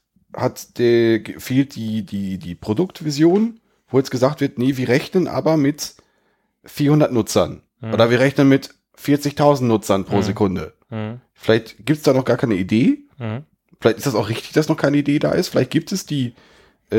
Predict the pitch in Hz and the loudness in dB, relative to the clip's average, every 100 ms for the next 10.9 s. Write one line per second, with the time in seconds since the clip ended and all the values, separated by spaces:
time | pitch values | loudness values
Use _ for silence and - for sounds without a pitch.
0 | 113 - 110 104 101 101 85 - - - | 2 2 2 2 0 -2 -2 -6 -8 2
1 | 98 95 113 117 123 120 - - 117 113 | 2 2 0 0 -2 -4 -10 -2 0 2
2 | 107 131 143 - 139 196 - _ _ _ | 2 2 -2 0 2 2 -2 _ _ _
3 | _ - _ 107 120 131 120 78 113 120 | _ -20 _ 0 2 0 0 -2 -2 -2
4 | 131 92 123 123 135 135 127 131 135 120 | -2 0 0 0 2 2 2 2 2 0
5 | 101 90 85 67 - - 117 98 85 90 | -4 -10 -8 -8 -10 -8 -2 -2 -2 -4
6 | 98 113 107 - 90 87 - 90 113 175 | -2 0 -2 -4 -10 -10 -2 2 2 2
7 | - _ _ _ _ _ _ 104 104 110 | -4 _ _ _ _ _ _ 0 2 2
8 | 95 - - - 143 139 107 131 - 120 | 0 -4 -12 -4 0 2 2 -2 -8 -10
9 | 123 117 113 113 120 - - 135 - - | -10 -6 -4 -2 -4 -4 -2 -2 -2 -2
10 | 156 139 113 - 104 110 113 - - | 0 0 -2 0 0 0 -2 -4 -10